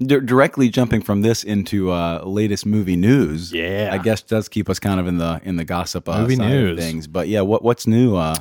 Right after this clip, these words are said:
Speaker 1: out there, Kelly?
Speaker 2: Well, it's Earth Day today. Happy Earth Day.
Speaker 1: God, there isn't the
Speaker 2: I
Speaker 1: Earth
Speaker 2: mean,
Speaker 1: Day.
Speaker 2: it won't be by the time people listen to this, but it,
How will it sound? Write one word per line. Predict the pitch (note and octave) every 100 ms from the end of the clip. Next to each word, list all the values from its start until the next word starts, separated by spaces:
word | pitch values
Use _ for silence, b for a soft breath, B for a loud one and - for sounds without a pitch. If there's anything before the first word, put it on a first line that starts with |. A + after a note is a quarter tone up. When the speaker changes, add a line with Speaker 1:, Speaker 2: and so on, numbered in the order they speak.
| -
Speaker 1:
out | E2+ -
there, | D#2+
Kelly? | - E2 F2+
Speaker 2:
Well, | G2 E3+ E3 F#3+
it's | D3+ D3+
Earth | B2+ C3 -
Day | G#2+ G2 A2
today. | A#2 F#2+ E2+ G#2+
Happy | D#3 G2+ F2+ F2+
Earth | E2+ -
Day. | F#2 E2+ F2+ A#2+
Speaker 1:
God, | - - - -
there | C2+ E2+
isn't | A#2 A#2+
the | G2+
Speaker 2:
I |
Speaker 1:
Earth | F2+
Speaker 2:
mean, | C3
Speaker 1:
Day. | B2 E2 E2+
Speaker 2:
it | A2
won't | A#2 A2+
be | A2+ A2+
by | A2+ F#2+
the | F2+
time | G2 F2+
people | F#2 F2+ F#2+
listen | F2 -
to | G2+
this, | A2 B2+ -
but | - E2+ D2+ _ _ -
it, | G#2+